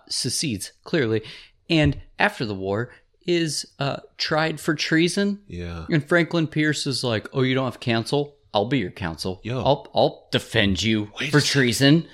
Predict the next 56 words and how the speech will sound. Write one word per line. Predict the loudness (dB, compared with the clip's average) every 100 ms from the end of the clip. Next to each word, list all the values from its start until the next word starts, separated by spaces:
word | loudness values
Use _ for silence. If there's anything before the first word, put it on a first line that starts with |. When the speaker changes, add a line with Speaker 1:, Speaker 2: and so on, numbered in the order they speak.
| -10
Speaker 2:
I | -6
was | -4
a | -4
lawyer | -6 -4 0 0
before | -2 -6 -4 -2
this | -4 -6
whole | 0
Speaker 1:
Yeah. | 2
Speaker 2:
president | 2 0 -6 -10
thing. | -12 -12 -12 -6
Speaker 1:
Yeah, | -4 -6 _
don't | -2 0
forget, | 0 -2 -2 -4
like, | -2 2
I | 2
was | 0
a | -4
president, | -2 -2 -2 -4
so | -2 -4 -6 -14
clearly | -4 -2 0 0
I | -2
was | -2
a | -2
lawyer. | 0 0 -2 -10 -20 _ _
Um, | 2 2 2 0
Speaker 2:
Yeah, | -2
I | -2
got | -2
some | -4 -6
clout, | -6 -4 -2 -4 -2
bro. | 2
Speaker 1:
I | 2
can, | 6 6 4 0 -8 0
I | 0
can | 2 0
defend | 0 2 2 2
you. | -4 -8 -12 -6
Speaker 2:
I |
Speaker 1:
And, | 2 2 2
Speaker 2:
got | 2
you. |
Speaker 1:
like, | 2 2 -6 -16
what? | -2 0 0 -12 _ _ _ _ _ _
What? | 4 4 4 -4 _ _
Speaker 2:
Yeah, | -10 -10 -8
what's | -10 -8
going | -10 -10
through | -4
your | -2
Speaker 1:
Like, | -2
Speaker 2:
mind? | -2
Speaker 1:
okay, | 0 0 0
so | 0 -4 -4
we | -4 0
have | -2 -4
Tyler, | 0 2 0 -4